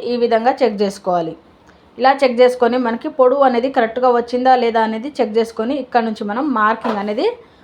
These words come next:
ఫ్రంట్ పార్ట్ షేప్ అనేది డ్రా చేసుకోవాలి. ఇక్కడ మనకి టూ ఇంచెస్ ఎందుకు తగ్గించుకున్నాం అనుకుంటే ఫ్రంట్ పార్ట్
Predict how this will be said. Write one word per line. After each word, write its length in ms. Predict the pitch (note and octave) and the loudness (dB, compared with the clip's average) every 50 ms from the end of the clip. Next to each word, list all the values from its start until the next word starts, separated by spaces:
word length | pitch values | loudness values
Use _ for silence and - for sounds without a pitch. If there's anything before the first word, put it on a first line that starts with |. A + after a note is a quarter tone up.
| _ _ _ _ - | _ _ _ _ 0
ఫ్రంట్ 280 | A#3+ A#3+ B3 C4+ C4+ D#4 C4+ | 0 2 2 0 -2 -2 0
పార్ట్ 280 | - B3 A#3+ A3+ A#3 C4+ C#4 - - | 2 2 2 0 -2 -8 -8 -2 0
షేప్ 260 | C4 A#3+ A#3+ A#3+ A#3+ A#3 | 2 2 2 2 0 -2
అనేది 220 | A3+ A3 A3 C4 D4 C#4 | -2 -2 -2 -2 0 2
డ్రా 120 | D4 C4 A3 G3+ | 2 2 2 2
చేసుకోవాలి. 480 | F#3+ F3 - - - F3+ E3 D#3 D#3 D3 - - _ _ _ _ _ _ _ _ _ _ _ _ _ _ _ _ _ _ _ _ _ _ _ _ _ _ - | 0 -4 -6 -6 -4 -2 -2 -2 -4 -8 -12 -16 _ _ _ _ _ _ _ _ _ _ _ _ _ _ _ _ _ _ _ _ _ _ _ _ _ _ -10
ఇక్కడ 160 | - - C#4+ C4+ C4+ | -4 0 2 2 2
మనకి 200 | C4+ C4+ C4+ E4+ E4 - | 2 2 0 -4 -4 -2
టూ 80 | D4 C#4+ C#4+ C#4+ | 0 0 0 0
ఇంచెస్ 260 | C#4 C4+ C#4+ D4+ D4+ D4 B3 | 0 -2 -2 -2 0 -2 -2
ఎందుకు 260 | B3 B3+ B3+ C4+ C4+ C4+ C4 | 0 -2 -2 -4 -2 0 0
తగ్గించుకున్నాం 580 | A#3 A#3 A3 B3+ B3 - - B3+ A#3+ A3+ A3 G#3+ G#3+ | 0 0 0 -4 -4 -2 -2 -2 0 0 0 0 -2
అనుకుంటే 400 | G#3+ G#3 G#3+ G#3+ G#3 G#3 A#3+ D#4 G#4+ A4 G4 - - _ _ _ - | -2 -4 -4 -6 -4 -2 0 0 0 -2 -4 -10 -16 _ _ _ 0
ఫ్రంట్ 280 | C4 B3+ C4+ C#4+ C4+ D#4+ C4+ - | 2 2 2 0 -2 -2 2 2
పార్ట్ 260 | C4 B3 B3 A#3 | 4 4 2 0